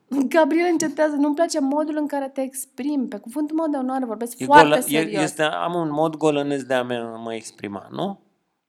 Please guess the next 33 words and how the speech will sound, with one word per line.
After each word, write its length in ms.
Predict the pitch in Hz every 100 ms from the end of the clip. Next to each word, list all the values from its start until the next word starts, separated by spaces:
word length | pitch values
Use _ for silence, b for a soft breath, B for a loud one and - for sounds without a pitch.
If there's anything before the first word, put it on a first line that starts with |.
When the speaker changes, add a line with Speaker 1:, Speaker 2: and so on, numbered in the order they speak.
| _ _
Speaker 2:
Sau 180 | - 156
cum, 280 | - 208 170
cum 180 | - 214
ai 100 | 190
putea 240 | 160 170
descrie 840 | 156 135 - - 143 110 117 143 - _ _ _ _ _ _
modul 420 | 117 131 131 143
în 100 | 123
care 240 | 120 120
eu 140 | 120 120
mă 120 | 113
exprim 480 | 104 - - 110 82
și 180 | - -
ție 180 | -
nu-ți 220 | 120 123 -
place? 360 | 110 95 - - _ _ _ _ _ _ _
Cum 200 | - 180
l-ai 140 | 160
de-, 160 | 135 135
adică, 340 | 143 143 160 - _ _
fă-mă 220 | 226 247
să 140 | 254
înțeleg, 460 | 208 185 165 123 -
ce 180 | - 233
nu-ți 280 | 175 -
place 340 | - 117 120 123
la 140 | 113
modul 380 | 107 117 117 101
meu 220 | 107 113
în 80 | 113
care 200 | 107 -
mă 160 | 113 107
exprim? 460 | 104 - - 101